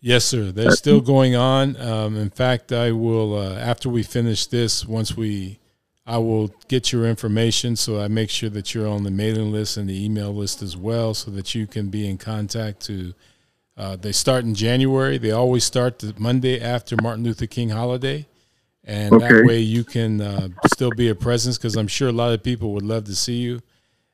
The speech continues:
Speaker 1: uh, if you're able to
Speaker 2: Okay.
Speaker 1: attend and, uh, just to be around you, because, uh, you do have a presence in what you've done in sports.
Speaker 2: I appreciate it, Wayne. Thanks a bunch.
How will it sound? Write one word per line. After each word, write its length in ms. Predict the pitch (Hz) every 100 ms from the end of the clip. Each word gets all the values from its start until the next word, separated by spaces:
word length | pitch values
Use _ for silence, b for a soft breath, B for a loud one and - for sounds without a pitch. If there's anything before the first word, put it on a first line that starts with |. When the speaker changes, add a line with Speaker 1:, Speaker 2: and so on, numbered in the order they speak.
| _
Speaker 1:
uh, 260 | 110 104 98
if 80 | 117
you're 180 | 110 110
able 60 | 113
to 60 | 113
Speaker 2:
Okay. 200 | 110 107
Speaker 1:
attend 540 | - 117 117 117 107
and, 240 | 95 95
uh, 240 | 95 92 92 92
just 300 | 120 107 -
to 80 | 98
be 200 | 107 107
around 380 | 104 110 104
you, 160 | 90 87
because, 480 | 95 90 101 90 95
uh, 160 | 90 90 _ _ _ _ _ -
you 140 | 107
do 120 | 113
have 180 | 113 107
a 60 | 95
presence 540 | 120 117 101 92 -
in 80 | 92
what 220 | 101 -
you've 100 | 101
done 200 | 95 101
in 80 | 92
sports. 580 | - - 98 85 - - _ _ _ _ _ _ _ _ _ _ -
Speaker 2:
I 60 | 120
appreciate 420 | 127 120 123 117
it, 60 |
Wayne. 280 | 117 117 113 - -
Thanks 160 | 123 -
a 40 |
bunch. 260 | 92 117